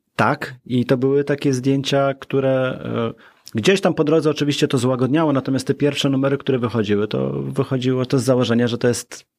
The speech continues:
codzienna praca tych medyków sądowych, więc te zdjęcia były takie, jak oni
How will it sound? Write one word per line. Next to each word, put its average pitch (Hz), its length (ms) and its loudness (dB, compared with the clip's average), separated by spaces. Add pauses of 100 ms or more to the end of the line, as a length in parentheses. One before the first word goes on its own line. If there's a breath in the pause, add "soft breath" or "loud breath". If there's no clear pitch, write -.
(120)
codzienna 113 380 4
praca 135 300 2
tych 101 140 0
medyków 104 420 0
sądowych, 104 420 2
więc 110 220 -2
te 113 100 0
zdjęcia 107 380 0
były 110 180 2
takie, 113 420 0
jak 113 260 -2
oni 107 320 -2